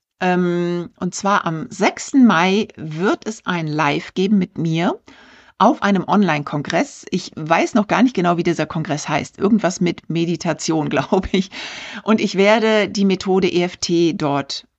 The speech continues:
ähm, vorstellen und auch eine Praxisübung dazu machen. Das heißt, du kannst dir schon mal den sechsten Mai, Samstagabend, zwanzig Uhr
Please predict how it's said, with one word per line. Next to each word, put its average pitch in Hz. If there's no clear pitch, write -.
ähm, 143
vorstellen 160
und 175
auch -
eine 151
Praxisübung 151
dazu -
machen. -
Das 165
heißt, 180
du 196
kannst 226
dir 254
schon 202
mal 175
den 156
sechsten 175
Mai, 160
Samstagabend, 156
zwanzig -
Uhr 175